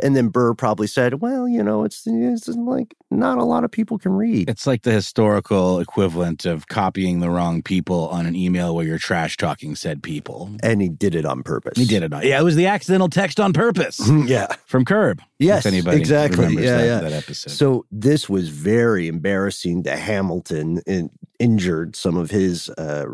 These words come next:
Speaker 1: relationships and networking. And then, still then, they, they did not fight yet.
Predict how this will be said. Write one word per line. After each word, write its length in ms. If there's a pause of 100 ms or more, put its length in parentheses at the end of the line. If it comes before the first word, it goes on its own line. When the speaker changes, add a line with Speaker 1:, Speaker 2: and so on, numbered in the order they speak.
Speaker 1:
relationships 800
and 140
networking. 640 (500)
And 220
then, 360 (360)
still 480 (100)
then, 260 (140)
they, 240
they 260
did 200
not 240
fight 340
yet. 460